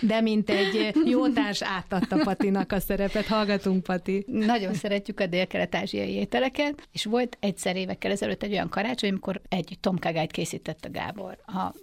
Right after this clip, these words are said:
Speaker 2: családi karácsonyi vacsorára, amit a gyerekek nagyon-nagyon megszerettek, és azóta azt szeretik, hogyha karácsonykor van egy hagyományos karácsonyi leves nálunk, a tomkagály.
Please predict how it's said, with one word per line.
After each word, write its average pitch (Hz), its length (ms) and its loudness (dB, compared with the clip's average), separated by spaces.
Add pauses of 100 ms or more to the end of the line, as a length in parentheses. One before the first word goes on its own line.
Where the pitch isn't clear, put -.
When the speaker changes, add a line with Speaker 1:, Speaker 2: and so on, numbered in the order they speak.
(120)
Speaker 2:
családi 170 600 -4
karácsonyi 165 500 -2
vacsorára, 175 640 -4
amit 240 240 2
a 233 40 0
gyerekek 208 380 -2
nagyon-nagyon 175 540 -2
megszerettek, 254 800 -2 (320)
és 226 220 0
azóta 190 680 -2 (220)
azt - 460 -6
szeretik, 190 440 -2
hogyha 165 260 -6
karácsonykor 160 600 -4
van 160 160 -2
egy 165 260 -4 (160)
hagyományos 170 640 0
karácsonyi 170 560 -2
leves 160 280 -4
nálunk, 196 380 -4
a - 80 -12
tomkagály. 190 600 -2